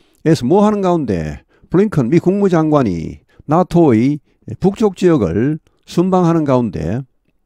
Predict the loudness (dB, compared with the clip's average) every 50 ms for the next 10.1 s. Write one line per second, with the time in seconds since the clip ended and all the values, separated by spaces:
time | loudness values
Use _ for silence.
0 | _ _ _ _ _ _ _ _ 2 4 4 4 2 0 -2 -6 -2 2 2 4
1 | 4 2 0 0 -2 -2 -2 -4 -2 -2 0 0 0 -2 -4 -6 -6 -8 -10 -14
2 | -18 -16 -8 -2 0 2 2 2 0 -4 -2 -2 -2 -2 -2 0 0 2 2 2
3 | 2 2 2 2 2 2 2 2 2 2 0 -2 -4 -6 -4 -4 -4 -4 -4 -6
4 | -8 -10 -6 -6 -4 -4 -2 -4 -4 -4 -4 -4 -6 -6 _ _ _ _ -20 _
5 | _ -2 0 0 0 0 -2 -2 0 2 2 0 0 -2 _ -2 0 2 2 2
6 | 2 0 -4 -6 -6 -8 -6 -4 -4 -4 -4 -6 -10 -6 -2 0 2 2 2 0
7 | -4 -6 -8 -10 -12 -14 _ _ _ _ _ _ _ _ _ _ _ _ _ _
8 | _ _ _ 0 2 2 2 0 0 2 2 2 2 2 0 0 0 0 0 0
9 | 0 -2 -2 -2 -2 -4 -8 -12 _ _ _ _ _ _ _ -2 0 2 4 4
10 | 2